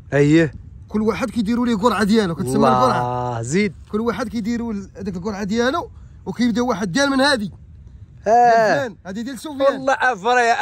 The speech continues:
Speaker 1: آه، والله
Speaker 2: ديال
Speaker 1: إلا
Speaker 2: من هادي؟
Speaker 1: كاينة
Speaker 2: ديال
Speaker 1: يلا.
Speaker 2: محمد.
Speaker 1: والله إلا كاينة.
Speaker 2: ولكن هذاك اللي كيدير القرعة اللي كيقطع،
Speaker 1: آه.
Speaker 2: كيجيب هذاك الشيء عبار.
Speaker 1: عبار لاصق.
Speaker 2: لاصق بلا ميزان بلا والو.
Speaker 1: ومني كيطيبوا فيه كيديو الطياب.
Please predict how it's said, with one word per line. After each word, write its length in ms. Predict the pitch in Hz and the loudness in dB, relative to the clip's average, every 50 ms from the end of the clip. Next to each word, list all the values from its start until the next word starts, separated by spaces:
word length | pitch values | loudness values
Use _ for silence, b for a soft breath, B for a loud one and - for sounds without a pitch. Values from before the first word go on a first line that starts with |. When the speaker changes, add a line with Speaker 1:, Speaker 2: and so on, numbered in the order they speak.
| 226 220 208 185 175 180 185 175 | 4 2 2 2 2 0 0 -2
Speaker 1:
آه، 60 | 175 | -2
والله 240 | 175 180 208 226 226 | -4 -4 -4 -4 -2
Speaker 2:
ديال 80 | 233 | -2
Speaker 1:
إلا 80 | 233 240 | 0 -2
Speaker 2:
من 60 | 220 | -2
هادي؟ 80 | 339 285 | -2 -4
Speaker 1:
كاينة 300 | 233 220 214 196 202 196 | -4 -4 -2 -2 -2 -2
Speaker 2:
ديال 220 | 196 185 175 160 | 0 0 -2 -4
Speaker 1:
يلا. 100 | 139 120 - | -6 -10 -14
Speaker 2:
محمد. 400 | 247 214 208 302 311 302 269 202 - _ _ _ _ - | -18 -20 -18 -18 -18 -18 -18 -20 -20 _ _ _ _ -14
Speaker 1:
والله 260 | 170 185 202 202 202 | -8 -4 -2 0 0
إلا 120 | 214 214 | 0 0
كاينة. 500 | - - 214 202 175 156 135 107 101 _ _ _ - | -2 -4 -4 -4 -4 -4 -8 -12 -16 _ _ _ -16
Speaker 2:
ولكن 340 | 202 254 302 240 - 302 294 | -16 -14 -14 -14 -16 -16 -16
هذاك 180 | 294 294 240 254 | -16 -16 -18 -16
اللي 100 | 277 269 | -16 -16
كيدير 260 | - 285 226 311 294 | -16 -14 -14 -14 -14
القرعة 260 | 294 247 415 - - | -14 -14 -12 -12 -12
اللي 140 | 294 - 196 | -12 -12 -14
كيقطع، 440 | - 294 381 427 - - - 208 - - _ 180 | -14 -14 -14 -14 -16 -16 -18 -18 -18 -20 _ -8
Speaker 1:
آه. 160 | 180 190 - - _ - | -8 -8 -8 -10 _ -14
Speaker 2:
كيجيب 180 | 247 233 254 254 | -12 -12 -10 -12
هذاك 140 | 277 269 | -14 -16
الشيء 200 | 190 - - 233 | -16 -16 -18 -16
عبار. 340 | 170 185 269 269 226 165 143 - _ - | -12 -8 -6 -6 -6 -6 -10 -18 _ -10
Speaker 1:
عبار 520 | 131 131 147 147 160 220 220 226 220 214 196 | -6 -4 -2 2 4 4 6 6 4 2 0
لاصق. 540 | 214 240 233 220 - - 175 - - - 220 | 0 0 0 0 0 -2 -6 -10 -10 -12 -12
Speaker 2:
لاصق 280 | 262 247 - 277 233 | -12 -12 -14 -16 -14
بلا 140 | 240 285 269 | -12 -10 -10
ميزان 360 | 262 262 240 190 311 339 285 | -10 -10 -10 -12 -12 -12 -10
بلا 140 | 233 269 269 | -10 -10 -10
والو. 240 | 262 254 240 214 214 | -8 -6 -4 -2 -2
Speaker 1:
ومني 260 | 202 247 254 262 262 | -2 -2 -2 -4 -4
كيطيبوا 520 | - 262 262 - 277 262 262 254 240 262 | -4 -6 -6 -2 -2 -2 -2 -2 -4 -6
فيه 120 | 196 226 233 | -6 -8 -8
كيديو 360 | - 269 262 202 190 254 254 | -6 -6 -6 -6 -6 -8 -10
الطياب. 440 | - _ - 277 294 311 285 190 | -10 _ 0 2 2 2 2 0